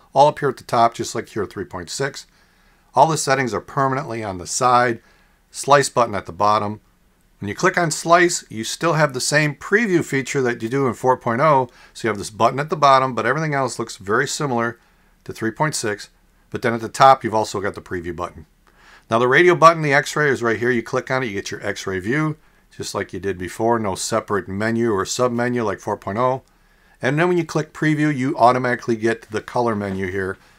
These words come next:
showing you all the different features. The slider is right here on the right, and the animation on the bottom, just like three point six.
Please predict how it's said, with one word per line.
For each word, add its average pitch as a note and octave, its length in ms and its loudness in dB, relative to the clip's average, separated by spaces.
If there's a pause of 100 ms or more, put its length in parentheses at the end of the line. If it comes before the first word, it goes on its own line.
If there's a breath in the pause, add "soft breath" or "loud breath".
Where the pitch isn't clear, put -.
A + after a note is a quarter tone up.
(140 soft breath)
showing A2+ 260 -2
you G#2+ 80 -2
all G2+ 120 2
the G2 60 0
different F#2 300 -6
features. E2 400 -12 (480 soft breath)
The G2 100 -6
slider A#2 500 6
is F#2+ 100 -4
right G#2+ 160 0
here G#2+ 180 -2
on G2+ 120 -4
the F#2+ 80 -4
right, D3+ 360 2 (460 soft breath)
and G#2+ 420 -2
the G#2 120 -2
animation G2+ 520 -2
on F#2 100 -6
the F2+ 40 -10
bottom, F#2 400 -2
just F2+ 240 -12
like F2 140 -10
three F2+ 180 -10
point E2 260 -14
six. - 360 -12